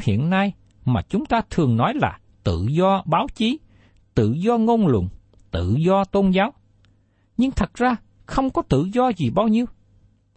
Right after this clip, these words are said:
Các cơ quan truyền thông chỉ là công cụ đã bị nhồi sọ, tẩy não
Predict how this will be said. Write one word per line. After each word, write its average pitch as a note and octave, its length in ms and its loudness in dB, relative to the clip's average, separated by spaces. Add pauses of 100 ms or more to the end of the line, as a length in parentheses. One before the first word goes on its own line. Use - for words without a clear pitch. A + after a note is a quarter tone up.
(500)
Các A3+ 200 -4
cơ A3 100 2
quan A3 260 2 (140)
truyền C#3+ 280 2
thông A#3+ 260 0 (200)
chỉ G#3 160 -2
là F#3+ 180 0 (240)
công B3 220 0
cụ A2+ 340 0
đã F#3 120 0
bị A#2 200 0
nhồi C3+ 320 2
sọ, A2 380 0 (440)
tẩy A#2+ 220 0
não C#3+ 380 0